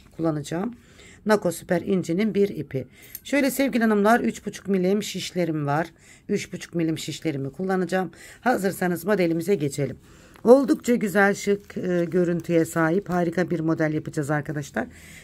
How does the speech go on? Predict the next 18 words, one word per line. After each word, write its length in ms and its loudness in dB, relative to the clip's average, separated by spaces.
Sizlerin 480 4
de 80 2
çok 260 -4
beğeneceğinizi 680 0
düşündüğüm 640 -2
güzel 340 4
bir 100 2
örgü 240 0
modeli. 400 -6
Evet, 300 4
hemen 280 4
modelime 560 2
ilmek 400 -2
atarak 440 -2
başlıyorum 500 -2
arkadaşlar. 540 -6
Sizler 500 2
de 160 -2